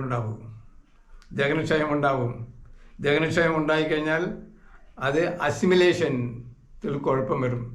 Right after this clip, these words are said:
നമ്മുടെ ശരീരത്തിനുള്ള ഭക്ഷണം ദഹിപ്പിച്ചതിന് ശേഷം, ഏഹ്, ചെറുകുടലിൽ, ചെറുകുടലിൽ ചെല്ലുമ്പോൾ അതിനെ ആഗിരണം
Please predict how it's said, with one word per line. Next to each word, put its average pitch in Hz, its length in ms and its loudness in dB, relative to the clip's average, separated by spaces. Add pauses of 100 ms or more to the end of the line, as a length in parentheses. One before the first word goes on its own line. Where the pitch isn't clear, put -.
(340)
നമ്മുടെ 139 320 0
ശരീരത്തിനുള്ള 147 760 0 (640)
ഭക്ഷണം 156 400 0
ദഹിപ്പിച്ചതിന് 143 580 2
ശേഷം, 180 280 -2 (680)
ഏഹ്, 123 200 -2
ചെറുകുടലിൽ, 170 460 6 (460)
ചെറുകുടലിൽ 165 580 4 (120)
ചെല്ലുമ്പോൾ 147 400 2 (160)
അതിനെ 143 280 0 (320)
ആഗിരണം 165 480 4